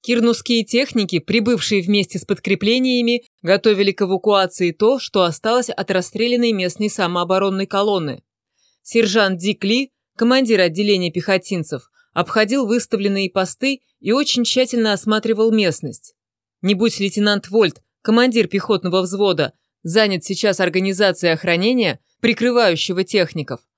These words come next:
он бы мог восхититься дотошностью и обстоятельностью своего сержанта. К своему счастью, молодой выпускник академии, отправившийся зарабатывать денег и славы, не знал, что его лучший сержант,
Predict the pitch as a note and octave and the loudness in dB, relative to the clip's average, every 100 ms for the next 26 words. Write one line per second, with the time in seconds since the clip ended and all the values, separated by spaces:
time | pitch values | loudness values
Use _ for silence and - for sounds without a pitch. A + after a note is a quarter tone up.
0 | _ _ - G#3+ G#3 A3 A3 G#3+ G#3 G#3+ | _ _ 0 2 2 2 2 2 -2 -2
1 | A3 - G#3+ - G3 G3 A3+ B3 - A3 | -4 -4 -4 -2 0 0 0 -2 -2 -4
2 | - A3+ - A3 A3 - B3 A3+ F#3 E3+ | -2 -2 0 0 0 0 2 2 0 -4
3 | D#3 - D#3+ F#3+ F#3 G3 - G#3+ F#3 F#3 | -4 -8 -2 0 2 0 0 -2 0 -2
4 | D3+ B2 - _ _ _ _ _ - F#3 | -2 -8 -12 _ _ _ _ _ -4 0
5 | G#3+ G#3+ G#3 B3 B3 - F3+ - _ _ | 2 2 2 0 0 0 -4 -4 _ _
6 | - G3 G#3 G3 F#3+ F#3 F#3 - F#3 F3+ | -2 2 2 2 2 0 -4 -2 -2 -2
7 | E3+ F#3 E3+ A#3+ A#3+ E3+ - _ G3 G#3+ | 0 0 2 0 2 0 -4 _ -6 -2
8 | B3+ A#3+ F3+ - F#3+ - F3+ F#3 F#3 F3+ | 0 2 0 -2 -4 -4 -4 0 2 2
9 | E3+ E3 D#3+ E3+ F#3 E3 D#3+ F#3 A3 A3 | 0 -2 -4 -2 0 0 -2 -4 0 2
10 | A3 A3+ _ _ A3+ B3+ A#3+ G#3+ D3+ - | 2 -2 _ _ 0 0 2 0 -2 -2
11 | F#3 F3+ G3+ G#3 - F3+ - F3+ G3 B3 | 0 2 2 0 -2 -4 -4 -2 0 0
12 | B3+ | -2